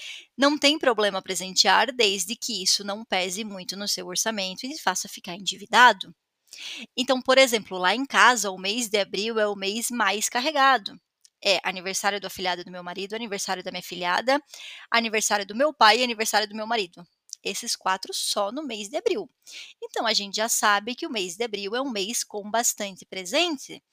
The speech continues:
Tem gente que é o mês de janeiro, tem gente que é o final do ano, tem gente que deu a sorte de ser agraciado dos aniversários todos espalhados ao longo do ano. Mas o importante é, se planeje.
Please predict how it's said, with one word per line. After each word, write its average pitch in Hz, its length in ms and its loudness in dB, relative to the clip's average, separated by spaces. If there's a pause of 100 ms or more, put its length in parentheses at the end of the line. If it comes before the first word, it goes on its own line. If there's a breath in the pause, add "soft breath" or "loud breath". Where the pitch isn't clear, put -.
(360 loud breath)
Tem 339 160 0
gente 226 240 -2
que - 80 -6
é 226 40 -4
o - 20 -8
mês 208 160 -8
de 185 80 -4
janeiro, 196 580 4
tem 196 220 -8
gente 196 240 -10
que - 60 -8
é - 20 -6
o - 20 -12
final 185 300 -10
do 185 120 -8
ano, 214 300 4
tem 220 160 -2
gente 240 240 0
que 233 80 -8
deu 226 160 4
a 226 80 4
sorte 233 500 4
de - 80 -8
ser 226 120 2
agraciado 208 680 4
dos 196 160 -8
aniversários 202 640 -2
todos 220 240 -4
espalhados 202 480 2
ao 208 80 -4
longo 202 240 -10
do 202 120 -8
ano. 220 340 -2 (580 loud breath)
Mas 269 140 2
o 269 40 -2
importante 269 580 0
é, 185 220 4 (540)
se - 260 -6
planeje. 202 680 0